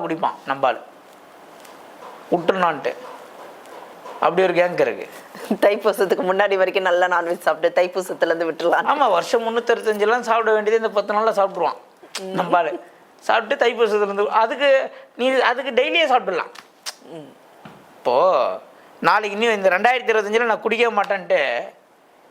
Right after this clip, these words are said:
Speaker 1: கரெக்டா டிசம்பர் முப்பது, முப்பத்தொன்னுல ஃபுல்லா குடிப்பான், ஃபுல்லா குடிப்பான். அது நீ டெய்லியே குடிச்சிட்டு போலாமே.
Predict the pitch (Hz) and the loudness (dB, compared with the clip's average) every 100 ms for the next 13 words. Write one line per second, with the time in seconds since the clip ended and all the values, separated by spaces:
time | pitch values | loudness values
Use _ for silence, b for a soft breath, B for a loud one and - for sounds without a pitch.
0 | _ - 226 - - 196 196 247 240 208 | _ 0 0 0 -2 0 0 -2 0 -2
1 | 214 226 220 208 196 208 220 220 220 226 | -2 0 0 0 -4 -2 0 -2 -2 2
2 | 233 240 214 185 - - - _ _ _ | 4 4 0 -4 -6 -8 -20 _ _ _
3 | _ - - - - - - - - - | _ -20 -20 -20 -20 -20 -20 -20 -20 -20
4 | - - - - - - - - 285 320 | -20 -20 -20 -20 -20 -20 -8 -2 2 4
5 | 359 294 196 135 - - - - - - | 4 4 2 0 -2 -18 -20 -20 -20 -8
6 | - 269 302 220 233 330 370 302 247 220 | 2 2 2 2 2 2 0 0 0 2
7 | 185 143 120 | 2 0 -2